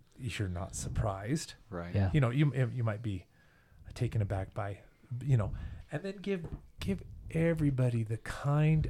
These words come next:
Speaker 1: of, oh, the kind of mercy and understanding that you would hope to receive
Speaker 2: Complete
Speaker 1: if
Speaker 2: grace
Speaker 1: you,
Speaker 3: Yeah.
Speaker 2: here.
Speaker 1: you know, if you
Speaker 2: Absolute
Speaker 1: were in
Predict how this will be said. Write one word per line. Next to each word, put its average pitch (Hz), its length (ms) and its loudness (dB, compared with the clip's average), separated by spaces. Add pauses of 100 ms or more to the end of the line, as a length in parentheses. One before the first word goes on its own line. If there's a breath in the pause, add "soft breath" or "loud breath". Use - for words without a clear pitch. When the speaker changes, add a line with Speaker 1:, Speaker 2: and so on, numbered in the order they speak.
Speaker 1:
of, 107 460 0 (1500 soft breath)
oh, 117 320 0 (280 loud breath)
the 135 60 -6
kind 139 260 0
of 113 100 -2
mercy 117 340 0
and 113 100 -2
understanding 110 680 -4
that 110 160 -6
you 113 120 0
would 110 120 -2
hope - 320 -6
to 113 120 -6
receive 101 840 -6 (540)
Speaker 2:
Complete 127 420 4
Speaker 1:
if - 60 -12
Speaker 2:
grace 113 240 4
Speaker 1:
you, 131 100 10
Speaker 3:
Yeah. 110 60 8
Speaker 2:
here. 95 220 2
Speaker 1:
you 120 140 4
know, 101 240 0
if - 60 -8
you 104 80 0
Speaker 2:
Absolute 127 300 4
Speaker 1:
were 117 80 6
in 110 40 2